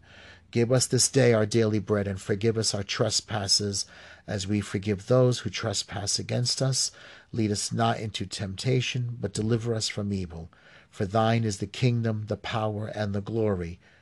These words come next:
now and forever. Amen. Hail Mary, full of grace, the Lord is with thee. Blessed art thou among women, and blessed is the fruit of thy womb, Jesus.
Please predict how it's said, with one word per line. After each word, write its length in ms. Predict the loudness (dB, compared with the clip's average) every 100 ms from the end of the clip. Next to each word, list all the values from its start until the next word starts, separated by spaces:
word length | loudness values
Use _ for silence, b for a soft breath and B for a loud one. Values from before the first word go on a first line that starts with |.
| b -4
now 360 | 0 2 0
and 140 | -4 -6
forever. 600 | -2 2 2 0 -2 -4 _ _ _ _ _ -2
Amen. 580 | 0 2 2 2 -2 -8 b b b b
Hail 280 | 2 2 4
Mary, 320 | 2 2 2
full 320 | 0 2 2
of 100 | 0
grace, 380 | 0 2 2 0
the 100 | -4
Lord 260 | -2 0 -2
is 140 | -2
with 220 | -4 -2
thee. 260 | -2 0 0
Blessed 400 | -2 -2 -2 -2
art 220 | -2 -2
thou 240 | -2 0
among 340 | -2 -2 -2 0
women, 380 | 2 4 2 0 B B B -8
and 180 | -4
blessed 300 | 2 2 2
is 140 | -2 -2
the 100 | -6
fruit 260 | -4 -2
of 140 | -2 0
thy 180 | -2 -2
womb, 300 | 0 2 2
Jesus. 580 | 0 -2 -4 -4 -6